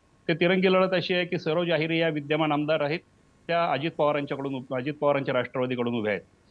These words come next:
असं असताना शिवसेनेने, म्हणजे शिंदे गटाने सुद्धा तिथे, अ, सरोज आहिरराव यांना उभं केलेलं आहे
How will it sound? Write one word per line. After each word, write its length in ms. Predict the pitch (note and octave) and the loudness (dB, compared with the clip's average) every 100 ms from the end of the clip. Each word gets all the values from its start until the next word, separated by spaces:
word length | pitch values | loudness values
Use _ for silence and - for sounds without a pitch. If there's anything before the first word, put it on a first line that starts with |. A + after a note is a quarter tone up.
| _ _ | _ _
असं 220 | C3 C3+ F#3+ | -4 2 0
असताना 380 | E3+ F#3+ F#3 F#3 | 2 0 0 -2
शिवसेनेने, 640 | E3+ D3+ F3 F3 F3+ F3+ | -2 -2 0 2 2 2
म्हणजे 220 | D#3+ D#3 | 0 -2
शिंदे 300 | - D3 E3+ | -4 -4 -2
गटाने 340 | D#3 D#3 D#3 D#3+ | -2 -2 -2 -4
सुद्धा 240 | D3+ D3 | -4 -6
तिथे, 440 | D3 D3 D#3 D3 - _ _ - | -6 -2 -2 -2 -6 _ _ -6
अ, 200 | B2+ B2+ | -4 -2
सरोज 280 | C3+ D#3+ C#3+ | 0 0 2
आहिरराव 300 | C#3+ C#3+ C#3+ | 2 2 0
यांना 240 | C3 C3 | 0 0
उभं 180 | A#2+ B2 | 0 0
केलेलं 340 | A#2+ A#2 A#2+ | 0 -2 0
आहे 200 | G2+ G2 | -2 -4